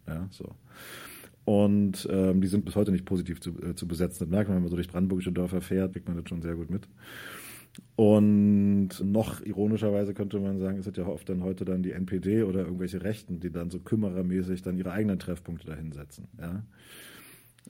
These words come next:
Die Nazis sind wahrscheinlich nirgendwo jemals in der Mehrheit gewesen, aber sie sind halt immer in der Lage gewesen, sich so zu organisieren, dass sie an den entscheidenden Punkten halt dann einfach in der Mehrheit sind.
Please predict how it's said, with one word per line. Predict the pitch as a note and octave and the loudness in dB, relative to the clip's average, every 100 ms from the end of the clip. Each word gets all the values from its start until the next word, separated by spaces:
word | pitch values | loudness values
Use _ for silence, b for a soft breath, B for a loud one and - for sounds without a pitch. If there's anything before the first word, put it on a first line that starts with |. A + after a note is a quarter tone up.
| - - | -12 -4
Die | |
Nazis | F#2+ G#2+ A#2+ B2 A2+ | 0 0 0 -2 0
sind | G2+ A#2+ B2 A#2+ | 2 4 2 0
wahrscheinlich | A2 - G#2+ G#2 G#2 | -2 0 2 2 0
nirgendwo | G2+ A2 C3 B2 A#2+ G#2+ | 2 4 4 0 0 2
jemals | G#2+ G#2+ | 2 2
in | - | 0
der | F#2 | 0
Mehrheit | G2+ B2 F#2+ | 2 2 0
gewesen, | F#2 D#2 E2+ D#2+ E2+ | -2 -4 -4 -6 -6
aber | F#2 G2 | -2 0
sie | F#2+ | 0
sind | F2+ G#2 B2 G2+ | 0 0 0 0
halt | G2+ G2+ F#2 - | 2 0 -2 4
immer | C3 C#3 | 6 6
in | B2 | 4
der | A2+ | 4
Lage | G2+ G#2+ G#2+ | 4 2 0
gewesen, | G#2 G2 G#2+ G2+ | -2 -2 -2 -2
sich | F#2 | -2
so | A2+ | -4
zu | - | -2
organisieren, | E2+ G2 G2+ F#2+ F#2+ A2 G#2+ | -2 0 0 0 0 0 0
dass | F#2 | -4
sie | G2 | -4
an | F#2 | -2
den | F#2 | -2
entscheidenden | F#2 G#2 A2 G#2+ G2 | -2 -2 -2 0 -2
Punkten | - A2 - G2 F#2+ | -4 -6 -4 -4 -2
halt | F#2 F#2 | -2 -2
dann | F2+ | -4
einfach | E2+ F2+ F#2 | -6 -10 -10
in | - | -6
der | F#2 | -4
Mehrheit | F2+ F2 F2+ E2+ | -2 -4 -6 -4
sind. | G#2+ D#2+ | -4 -4